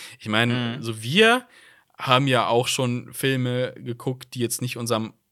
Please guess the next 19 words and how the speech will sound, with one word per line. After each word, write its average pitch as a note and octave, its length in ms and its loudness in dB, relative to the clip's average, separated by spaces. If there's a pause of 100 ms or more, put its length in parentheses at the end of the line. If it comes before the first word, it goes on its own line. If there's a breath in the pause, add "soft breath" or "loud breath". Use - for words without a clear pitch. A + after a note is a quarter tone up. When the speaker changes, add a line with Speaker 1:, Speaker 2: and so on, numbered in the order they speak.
(220)
Speaker 1:
der A#2 200 2
Altersfreigabe C3 640 2
Speaker 2:
Ja. B2 60 0
Speaker 1:
entsprachen, B2 580 -2
ne? D3+ 180 0
An A#2+ 240 -6 (100)
Speaker 2:
Ja. A#2 180 0 (640 loud breath)
Speaker 1:
und A#2+ 80 -4
deswegen C3+ 240 4
ist C#3 80 4
halt, B2+ 140 6 (320 loud breath)
bist C#3 280 -2
du E3 60 4
da A#2 140 6
als, A#2 240 0 (140 loud breath)
äh, A2 100 -4
Leute A#2+ 320 2
sagen, A#2 160 2
ja, - 60 -4